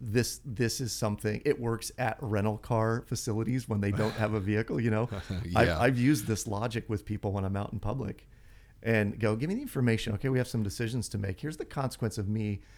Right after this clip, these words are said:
Speaker 1: setting a reservation and not getting a car."
Speaker 2: Yeah, yeah.
Speaker 1: You know, and amazingly, cars materialize.
Speaker 2: They appear, don't they?
Speaker 1: So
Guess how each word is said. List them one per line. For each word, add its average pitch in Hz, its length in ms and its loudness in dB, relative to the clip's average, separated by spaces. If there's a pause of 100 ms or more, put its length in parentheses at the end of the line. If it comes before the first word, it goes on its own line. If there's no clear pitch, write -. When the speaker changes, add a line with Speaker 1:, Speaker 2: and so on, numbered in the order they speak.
(240)
Speaker 1:
setting 147 320 -2
a - 20 2
reservation 110 600 2
and 95 180 -2
not 98 280 -2
getting 98 260 2
a 85 80 -2
car." 92 440 -6
Speaker 2:
Yeah, 82 280 0 (100)
yeah. 82 280 0
Speaker 1:
You 107 80 0
know, 107 300 0
and 127 120 2
amazingly, 127 520 2
cars 131 640 -2 (220)
materialize. 123 560 2
Speaker 2:
They 104 160 8
appear, 92 540 0
don't 92 240 0
they? 78 200 -4 (260)
Speaker 1:
So 131 680 4